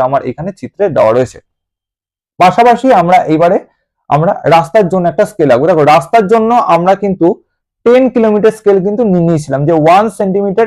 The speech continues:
ইকুইভ্যালেন্ট টেন কিলোমিটার কিন্তু আমরা নিয়েছিলাম। তাহলে ওয়ান সেন্টিমিটার ইকুইভ্যালেন্ট টেন কিলোমিটার নেওয়ার জন্য আমাকে কি করতে হবে, থ্রি সেন্টিমিটারের একটা সরলরেখা আমি এখানে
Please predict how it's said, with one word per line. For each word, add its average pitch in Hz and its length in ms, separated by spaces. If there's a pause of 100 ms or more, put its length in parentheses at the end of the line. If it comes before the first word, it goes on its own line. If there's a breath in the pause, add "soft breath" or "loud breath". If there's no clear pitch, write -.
(140)
ইকুইভ্যালেন্ট 196 540
টেন 202 240
কিলোমিটার 170 460
কিন্তু 170 180
আমরা 208 200
নিয়েছিলাম। - 340 (460)
তাহলে - 180 (360)
ওয়ান 220 200 (100)
সেন্টিমিটার 262 440 (100)
ইকুইভ্যালেন্ট 233 520
টেন 233 140 (100)
কিলোমিটার 220 360 (100)
নেওয়ার 196 300
জন্য 208 140 (100)
আমাকে 208 260 (120)
কি 214 140
করতে 208 200
হবে, 226 120 (120)
থ্রি 247 140 (120)
সেন্টিমিটারের 202 600
একটা 208 140 (100)
সরলরেখা 175 500
আমি 175 140
এখানে 202 160